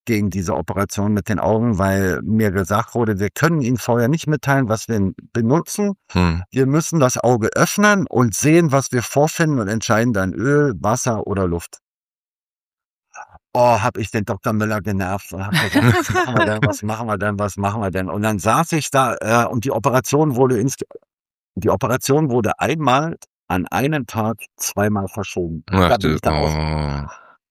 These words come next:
Speaker 1: da bin ich dann ausgerastet und hab richtig doll mit denen geschimpft in der Charité,
Speaker 2: Ja.
Speaker 1: weil das hat, das hat mich, ähm, von einem Loch ins nächste geworfen.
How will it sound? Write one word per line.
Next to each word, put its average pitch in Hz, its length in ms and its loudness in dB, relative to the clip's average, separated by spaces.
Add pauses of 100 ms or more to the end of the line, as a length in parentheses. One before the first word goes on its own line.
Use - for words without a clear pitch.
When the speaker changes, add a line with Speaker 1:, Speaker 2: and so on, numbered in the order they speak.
(400)
Speaker 1:
da 135 200 4
bin 165 160 4
ich 151 120 0
dann 110 180 2
ausgerastet 160 840 0
und 110 280 0
hab 120 320 -2
richtig 156 420 -2
doll 120 220 4
mit 110 240 2
denen 113 220 2
geschimpft 120 580 0
in 78 100 -2
der 92 100 0
Charité, 95 680 -4 (180)
Speaker 2:
Ja. 98 180 4
Speaker 1:
weil 107 220 4
das 101 240 -2
hat, 120 120 -4 (220)
das 110 200 -2
hat 120 180 -4
mich, 120 340 -2
ähm, 104 800 -2
von 107 340 0
einem 160 440 2
Loch 117 280 2
ins - 220 -4
nächste 131 380 0
geworfen. 104 680 -2